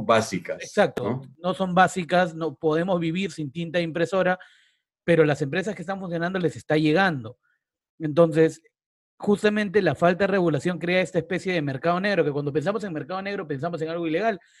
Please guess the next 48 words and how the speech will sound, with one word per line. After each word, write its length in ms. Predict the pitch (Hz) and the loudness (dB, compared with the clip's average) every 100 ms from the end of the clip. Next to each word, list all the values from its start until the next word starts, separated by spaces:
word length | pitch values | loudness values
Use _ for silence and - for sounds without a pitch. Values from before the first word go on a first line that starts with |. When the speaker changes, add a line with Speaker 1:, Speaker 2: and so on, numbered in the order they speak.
| _ _ | _ _
Speaker 2:
pero 140 | 349 | -2
mercado 360 | 311 294 311 302 | 0 2 4 4
negro 240 | 277 277 254 | 2 4 4
es 60 | |
la 60 | 240 | 4
bodega 320 | 208 208 214 | 2 2 2
de 80 | 190 | 2
la 60 | 165 | 0
esquina 360 | - 196 185 | -2 -4 2
dejándome 500 | 165 - 175 170 160 | 2 2 -4 -2 -2
productos 420 | 143 147 143 135 139 | 0 2 2 -2 -4
en 80 | |
mi 120 | 139 165 | -4 2
casa, 300 | 233 151 143 | 2 2 -4
¿no? 240 | 185 254 _ _ _ - | -6 -8 _ _ _ -2
Eso 140 | 220 | 2
Speaker 1:
Claro. 80 | 190 | 2
Speaker 2:
también 180 | 196 202 | 2 -2
es 60 | 180 | -2
mercado 320 | 170 190 190 | -4 -4 -4
negro 460 | 196 190 180 214 196 | -4 -4 0 0 0
y 180 | 156 147 | -2 -2
Speaker 1:
<laughs> 0 | |
Claro, 200 | 135 185 _ _ - | -4 -8 _ _ -16
de 60 | 190 | -10
Speaker 2:
si 40 | - | 0
todos 220 | 214 185 | 0 2
Speaker 1:
hecho. 100 | 202 | -4
Speaker 2:
en-, 100 | 165 | -6
si 140 | 165 | -4
todos 220 | 151 226 | 2 2
hemos 160 | 226 226 | 2 0
pedido 260 | 214 190 208 | 0 2 2
delivery 420 | 202 214 175 151 | 0 -2 -2 0
de 60 | 170 | -2
una 140 | 202 | -2
bodega 340 | 196 202 185 | 0 2 2
que 80 | 143 | 0
nos 140 | 143 156 | 0 0
ha 60 | |
llegado, 380 | 185 185 196 208 | 0 2 2 2
todos 200 | 180 165 | 2 2
somos 200 | 170 160 | 0 -2
partícipes 440 | 147 139 156 139 | -4 -6 -8 -4
del 60 | 147 | -4
mercado 300 | 139 127 143 | -4 -4 -4
negro 320 | 175 196 139 | 0 0 2
ahora. 260 | 151 165 113 | 2 0 -2